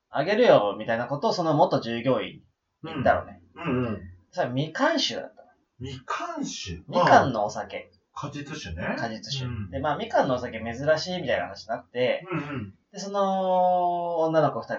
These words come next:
Speaker 1: 人と、
Speaker 2: うん。
Speaker 1: 元従業員と、
Speaker 2: うん。
Speaker 1: と奥に座ってる、まあ常連さんみたいな人がいて、
Speaker 2: うん。
Speaker 1: で、その人たちが、「え、これさ」みたいな。
Speaker 2: うん。
Speaker 1: Amazonの、あのー、アプリで、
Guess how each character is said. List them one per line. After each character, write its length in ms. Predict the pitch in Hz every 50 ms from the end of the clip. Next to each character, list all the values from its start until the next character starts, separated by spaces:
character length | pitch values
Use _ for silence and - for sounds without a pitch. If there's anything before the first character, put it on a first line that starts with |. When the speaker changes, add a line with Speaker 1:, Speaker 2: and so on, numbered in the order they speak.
| 101 -
Speaker 1:
人 40 |
と、 320 | - 170 175 151 113 92 -
Speaker 2:
う 40 | 147
ん。 140 | 135 113 104
Speaker 1:
元 220 | - 110 110 110
従 160 | 101 104 104
業 160 | 101 107 104 95
員 140 | 90 92 -
と、 360 | - 160 165 135 104 - - 147
Speaker 2:
う 140 | 147 131 117
ん。 20 |
Speaker 1:
と 140 | 107 127 -
奥 180 | - - 156 127
に 100 | 104 -
座 140 | - 101 92
っ 80 | -
て 80 | - 107
る、 80 | 95
ま 100 | 92 101
あ 40 | 101
常 180 | 123 127 123 120
連 140 | 120 123 117
さ 120 | - 127
ん 40 | 120
み 40 | 113
た 60 | 95
い 40 | -
な 60 | -
人 80 | - -
が 80 | -
い 80 | - -
て、 60 | -
Speaker 2:
う 260 | - 233 226 - -
ん。 360 | 170 147 127 107 101 98 98 - _ _
Speaker 1:
で、 60 | - 143
そ 100 | 165 175
の 120 | 185 196
人 120 | 190 -
た 120 | - 120 113
ち 120 | - 110
が、 360 | 117 131 127 113 98 - - - _ _ _ _ _ _ -
「え、 60 | 117
こ 140 | - 139 143
れ 100 | 160 156
さ」 260 | 147 202 190 175 139 123
み 60 | -
た 100 | 107 95
い 40 | 90
な。 160 | 92 - - _ -
Speaker 2:
う 40 | -
ん。 220 | - 143 123 -
Speaker 1:
Amazon 460 | 180 214 240 233 185 165 139 127 117 110
の、 480 | 107 107 104 98 98 104 - - - _ _ _ _ _ _ _ _ _ _ _ _ _ _ _ _ _
あ 220 | - 104 104 101 101
の 880 | 101 101 98 98 98 98 98 98 98 98 98 98 98 98 98 98 101 -
ー、 40 | 117
ア 60 | 131
プ 120 | - 135 110
リ 120 | 101 95
で、 400 | 107 110 107 101 92 - - -